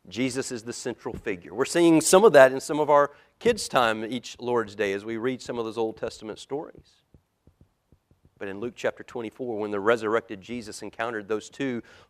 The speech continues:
followers on the road to Emmaus, we're told in chapter twenty-four, verse twenty-seven, "Beginning with Moses and the prophets." What, what is he talking about? That's the Old Testament.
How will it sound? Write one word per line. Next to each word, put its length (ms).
followers 440
on 100
the 100
road 300
to 140
Emmaus, 560
we're 100
told 320
in 80
chapter 300
twenty-four, 480
verse 220
twenty-seven, 540
"Beginning 580
with 160
Moses 580
and 140
the 80
prophets." 680
What, 320
what 140
is 80
he 80
talking 300
about? 260
That's 160
the 180
Old 280
Testament. 640